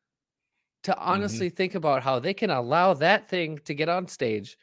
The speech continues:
Speaker 1: and yell out something like that. And it's just like this
Speaker 2: And
Speaker 1: angry
Speaker 2: nobody,
Speaker 1: yell.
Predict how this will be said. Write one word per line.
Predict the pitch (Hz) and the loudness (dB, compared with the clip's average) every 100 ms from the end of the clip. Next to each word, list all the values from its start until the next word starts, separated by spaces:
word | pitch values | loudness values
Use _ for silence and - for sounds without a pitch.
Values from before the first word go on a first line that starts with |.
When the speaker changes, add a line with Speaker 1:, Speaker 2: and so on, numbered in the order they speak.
| _ _ - | _ _ -4
Speaker 1:
and | 165 156 | -2 -2
yell | 131 180 202 | 4 6 8
out | 190 233 - | 6 4 2
something | 156 117 120 113 | 0 0 -4 -4
like | 107 101 | -4 -4
that. | 98 101 _ _ _ _ _ _ | -6 -8 _ _ _ _ _ _
And | - 160 | -4 -2
it's | 160 - | -2 -6
just | 170 | -2
like | 185 196 | -2 -2
this | 156 | -2
Speaker 2:
And | 151 170 | 4 8
Speaker 1:
angry | |
Speaker 2:
nobody, | 180 190 196 214 | 12 12 12 8
Speaker 1:
yell. | 214 120 | 8 4